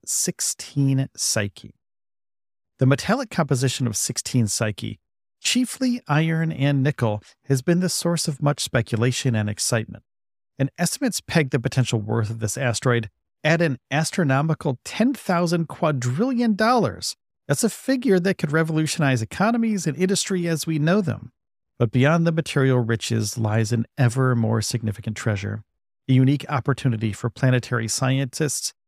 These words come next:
to study an iron core that looks like and could be like the center of our own Earth. Now, this mission will expand our understanding of these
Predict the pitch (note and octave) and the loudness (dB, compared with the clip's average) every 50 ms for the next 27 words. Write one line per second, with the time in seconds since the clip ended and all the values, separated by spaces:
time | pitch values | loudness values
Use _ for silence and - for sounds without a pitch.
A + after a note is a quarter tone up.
0 | _ _ _ B2 A#2 - C#3+ C3 B2+ B2 B2 - - - C#3 D3 E3 F#3 E3+ - | _ _ _ -6 0 2 2 2 4 2 0 -2 -2 0 2 2 2 2 0 -4
1 | - - - D3+ D3 D#3+ F3 E3 - _ _ _ - C3+ - - C#3 A#2+ B2+ F3+ | -8 -4 -2 0 0 0 -2 -6 -10 _ _ _ -2 -2 -2 -2 -6 -4 -2 -2
2 | A3+ A3 - - - C#3 A2 G2 G#2+ A#2+ - - - _ _ _ _ _ _ B2+ | 0 0 -2 -4 -2 -2 -2 -2 -4 -6 -10 -12 -20 _ _ _ _ _ _ 0
3 | B2+ A2+ - - - D#4 E4 A3 - B2+ A#2+ B2 D#3+ - - _ _ _ _ _ | 0 0 0 -2 -2 -2 0 0 0 0 0 0 -2 -4 -6 _ _ _ _ _
4 | B2 A#2+ C#3 - _ _ _ _ - C#3+ - - - A#2+ A2+ A#2 B2+ C3 B2 A#2+ | 0 0 0 0 _ _ _ _ -4 -4 -2 0 0 0 0 0 -2 0 0 0
5 | A2 B2+ A#2+ B2+ C3+ - - A#2 A#2 A#2 A#2+ B2 - _ - F#3+ A3 - F#2+ - | 0 0 0 0 -2 -2 -2 0 0 0 -2 -4 -6 _ -2 -2 -2 -2 -4 -8
6 | - - _ _ _ _ _ _ _ _ _ B2+ C#3 G#3+ A#3+ - - B3+ F#3+ - | -14 -20 _ _ _ _ _ _ _ _ _ 0 0 0 0 2 2 0 2 2
7 | - E3+ C#3+ C3 B2 A#2+ A#2 - - - - A#2+ A#2+ A2 A2 A2 - - A#2 A2 | 2 0 0 2 0 0 -2 -4 -4 -2 0 0 2 2 0 -2 -2 -2 -2 -2
8 | A2 G#2+ - - B2 A#2+ A#2+ A#2+ A#2+ A#2+ A#2 A2+ A#2 G#2+ A#2 A#2 G#2+ | -2 -4 -2 0 2 2 2 2 2 0 0 -2 -4 -4 -4 -6 -6